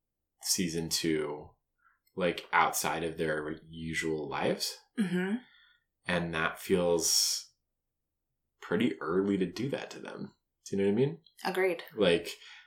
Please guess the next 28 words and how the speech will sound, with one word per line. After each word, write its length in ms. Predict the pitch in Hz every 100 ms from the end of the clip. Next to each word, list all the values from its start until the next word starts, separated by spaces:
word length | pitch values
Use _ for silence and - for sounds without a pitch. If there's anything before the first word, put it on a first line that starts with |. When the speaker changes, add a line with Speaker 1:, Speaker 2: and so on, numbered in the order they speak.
| _
Speaker 1:
that 220 | 98 90
feels 220 | - 104 101
a 60 |
little 240 | 95 95 95
bit 180 | 95
like 220 | 80 87 87
if 100 | 90
we're 100 | 85
thinking 360 | 98 92 95
about, 380 | 92 85 - -
like, 280 | 92 82 -
that 220 | 90 -
feels 180 | 104 101
like 100 | 95
a 60 |
season 340 | 92 107 98 90
five 280 | 90 85 -
thing 240 | - -
or 100 | 78
maybe 220 | 82 80
a 60 | 82
season 280 | 90 80 76
four 220 | 80 73
thing 220 | 78 76
that 100 | 78
we're, 200 | 78 78
we're 220 | 87 80
like, 240 | 78 78